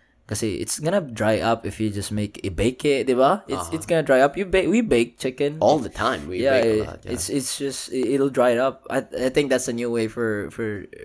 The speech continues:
Speaker 1: you guys to cook.
Speaker 2: Uh-uh.
Speaker 1: Uh.
Speaker 2: So, sous vide, lahat moist, moist na malambot.
Speaker 1: Mm. We, we did adobo, but I think pretty much is the same.
Speaker 2: No,
Speaker 1: Like,
Speaker 2: I think we could have, I
Speaker 1: wha-
Speaker 2: think because of the bone, I think we could have more.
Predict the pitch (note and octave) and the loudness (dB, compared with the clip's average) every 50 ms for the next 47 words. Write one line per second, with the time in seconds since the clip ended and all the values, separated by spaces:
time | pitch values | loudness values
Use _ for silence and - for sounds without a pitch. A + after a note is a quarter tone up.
0 | G#1 G#1+ - G#2+ G2+ A2 G#2+ G2+ G2 - F#2+ - G2+ F#2+ _ _ _ _ - - | -12 -8 -8 -6 -2 -2 -2 -4 -4 -8 -10 -10 -10 -10 _ _ _ _ -10 -10
1 | F#2+ - - - F2+ F2 E2+ E2 E2 - - _ _ - A2+ - - B2+ A#2+ G#2+ | -10 -10 -8 -10 -8 -8 -8 -8 -10 -14 -18 _ _ -10 -6 -4 -2 0 0 0
2 | A#2 G#2+ - - _ _ _ _ _ _ - G#2 G2+ G2+ G#2+ - A2+ G2+ G2+ G2+ | -2 -4 -6 -8 _ _ _ _ _ _ -10 -8 -6 -6 -6 -6 -6 -6 -4 -4
3 | G2 - - - - - - G#2 G2+ A#2 C3 C3 B2+ - - - F#2 G2 G2 G2 | -4 -4 -4 -6 -6 -8 -8 -4 -2 0 0 0 0 -2 -2 -4 -6 -4 -4 -4
4 | F2 E2+ E2+ F2 A#2 A#2+ - - - G2 F#2 F2 E2+ F#2+ - _ _ _ _ - | -6 -6 -6 -6 -6 -8 -8 -10 -12 -12 -12 -12 -14 -16 -20 _ _ _ _ -2
5 | C#3 D#3+ E3 E3 D#3+ C#3+ D#3+ E3+ G#3+ G#3+ G#3 - C3+ C3 B2+ D3 D3+ D#3 D3+ E3+ | 2 4 6 6 6 6 4 4 4 4 2 0 -4 0 2 4 4 4 4 4
6 | F3 F3+ F3+ E3+ E3 D#3 - - - - B2+ C3+ C3 G#2+ B2 C#3+ - F#3+ F#3+ - | 6 6 4 2 0 -10 -18 -18 -10 -4 0 0 2 2 0 -2 -2 -4 -8 -8
7 | - _ - - - - C3+ C#3 C#3+ C3+ B2+ - - A#2 A#2 G2+ G2 G#2 G2+ - | -14 _ -20 -14 -8 -8 -6 -6 -6 -8 -8 -6 -6 -4 -4 -4 -4 -6 -6 -6
8 | G#2 G2 - G2 G#2 A2+ _ _ _ _ _ _ _ _ _ _ _ _ - _ | -6 -6 -6 -8 -10 -16 _ _ _ _ _ _ _ _ _ _ _ _ -20 _
9 | _ - A2+ A2+ G2+ - G#2+ A2 - C3 B2+ B2 A#2+ - _ _ - A2 A2 G#2+ | _ 0 2 2 2 2 0 -2 -2 -2 -2 -2 -4 -10 _ _ -8 -8 -8 -6
10 | - - A2+ G#2+ G#2 G2+ A#2+ - D3 C#3+ C#3 C#3 C3 A#2+ - A2+ A2+ G#2 G#2+ F2+ | -2 -2 0 2 2 2 2 4 4 6 6 4 2 0 -2 -2 -2 -2 -4 -8
11 | F2+ E2+ D#2+ - F2 F2+ G#2+ A#2+ C3+ D#3+ E3+ E3 - _ - - - - G2 G2 | -10 -10 -4 -2 0 0 0 -2 -2 -4 -8 -10 -14 _ -18 -14 -12 -10 -8 -8
12 | F#2 - - - G2+ F#2 F#2 F2+ F2 E2 E2+ F2+ - - - - - - - _ | -10 -10 -6 -6 -6 -4 -4 -4 -6 -8 -12 -18 -20 -20 -20 -20 -20 -20 -20 _
13 | _ _ _ _ _ _ _ _ _ _ _ _ _ _ _ _ _ _ _ _ | _ _ _ _ _ _ _ _ _ _ _ _ _ _ _ _ _ _ _ _
14 | - G#2+ A2+ A2+ G#2 F2+ F2 D#2+ E2 | -6 0 2 2 2 2 0 -2 -4